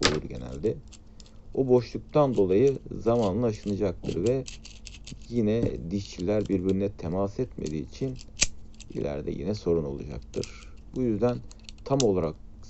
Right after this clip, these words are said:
oturduğuna, yerine, yuvasına, tırnakların oturduğuna ve vidayı tam olarak sıktığınıza emin olun.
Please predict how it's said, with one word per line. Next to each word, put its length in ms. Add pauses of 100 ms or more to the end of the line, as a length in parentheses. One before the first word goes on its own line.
(220)
oturduğuna, 580
yerine, 340
yuvasına, 580
tırnakların 580
oturduğuna 600 (440)
ve 120
vidayı 220
tam 260
olarak 320
sıktığınıza 640
emin 240
olun. 180